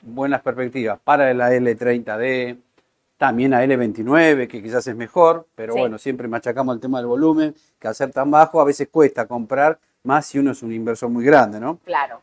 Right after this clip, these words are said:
Speaker 1: Pero acá tenés otra alternativa, el bono
Speaker 2: Sí.
Speaker 1: dual, ¿no?
Speaker 2: Bono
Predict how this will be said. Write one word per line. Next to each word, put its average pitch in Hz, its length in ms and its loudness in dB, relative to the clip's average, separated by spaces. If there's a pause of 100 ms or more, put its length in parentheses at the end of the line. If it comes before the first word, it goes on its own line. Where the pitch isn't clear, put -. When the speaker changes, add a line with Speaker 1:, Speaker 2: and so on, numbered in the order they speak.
(120)
Speaker 1:
Pero 131 140 0
acá 180 100 0
tenés 185 180 0
otra 202 360 6
alternativa, 120 800 -4 (100)
el 120 160 -6
bono 156 220 2
Speaker 2:
Sí. 147 60 6
Speaker 1:
dual, 143 240 6
¿no? 180 180 2
Speaker 2:
Bono 226 80 -12